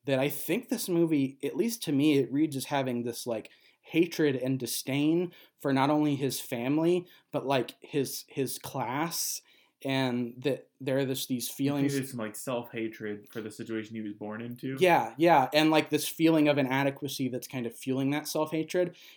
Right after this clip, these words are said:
Speaker 1: and I think there's actually good reason, 'cause let me go into back, do you know anything about J. Paul Getty
Speaker 2: No.
Speaker 1: and his life?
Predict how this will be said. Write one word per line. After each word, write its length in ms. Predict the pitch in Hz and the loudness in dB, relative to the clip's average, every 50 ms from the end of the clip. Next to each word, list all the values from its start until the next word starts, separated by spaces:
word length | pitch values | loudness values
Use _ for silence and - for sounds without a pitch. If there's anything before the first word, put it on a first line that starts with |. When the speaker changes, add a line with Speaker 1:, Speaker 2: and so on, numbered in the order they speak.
| _ | _
Speaker 1:
and 100 | - 147 | 0 2
I 60 | 156 165 | 2 2
think 260 | - - 214 277 - | 2 0 0 0 0
there's 180 | 254 214 175 | 0 0 2
actually 280 | 185 185 180 - 180 151 | 2 0 0 0 -2 -2
good 260 | 135 156 160 147 135 | 2 2 2 2 2
reason, 480 | 127 135 135 131 120 117 113 107 104 101 _ _ _ _ _ - | 2 2 2 2 2 -2 -6 -10 -12 -16 _ _ _ _ _ -4
'cause 500 | - 170 151 147 143 131 131 - - - _ _ _ _ _ - | 0 2 4 4 4 2 -2 -4 -8 -12 _ _ _ _ _ -10
let 260 | 147 143 160 185 208 | -8 -4 -2 -2 0
me 300 | 233 220 214 185 165 - - | 0 0 -2 -2 -6 -6 -2
go 200 | 165 170 156 160 | 0 2 2 2
into 120 | 160 151 | 2 0
back, 380 | 135 - 135 131 135 139 - 147 - 139 131 - | 0 2 2 2 2 2 -2 -6 -12 -12 -14 -14
do 120 | - 147 | -6 -2
you 80 | 160 180 | 0 2
know 240 | 180 147 143 151 160 | 2 4 4 2 4
anything 540 | 165 165 165 165 - - 160 160 160 165 | 4 2 0 0 -2 -2 0 0 0 0
about 500 | 160 147 147 151 151 147 147 147 - - | 0 2 4 6 8 8 6 4 2 -4
J. 220 | 135 139 156 151 147 | -2 2 2 2 2
Paul 260 | - - 156 156 147 | 2 0 0 0 0
Getty 400 | 135 151 151 151 156 165 160 - _ _ _ _ _ | 0 -2 -2 -2 -2 -4 -6 -8 _ _ _ _ _
Speaker 2:
No. 280 | 127 127 127 117 110 110 135 | -14 -10 -10 -8 -8 -4 -2
Speaker 1:
and 140 | 139 139 | -2 0
his 180 | 135 139 131 117 | 0 0 -2 0
life? 340 | 131 135 139 139 139 - | 2 2 2 2 0 -2